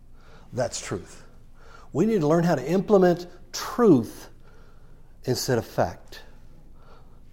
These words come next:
The fact that, that Hezekiah faced, those were the facts. The truth was that the Word of God was going to deliver them. That's the truth.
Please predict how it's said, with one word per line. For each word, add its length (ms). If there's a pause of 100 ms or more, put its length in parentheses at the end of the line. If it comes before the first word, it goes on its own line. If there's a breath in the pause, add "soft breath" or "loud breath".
(160)
The 80
fact 360 (160)
that, 220
that 200
Hezekiah 640
faced, 440 (200 soft breath)
those 240
were 60
the 100
facts. 520 (220 soft breath)
The 100
truth 440
was 300
that 160
the 80
Word 320
of 160
God 460 (220 soft breath)
was 140
going 200
to 100
deliver 340
them. 220 (1160)
That's 220
the 80
truth. 320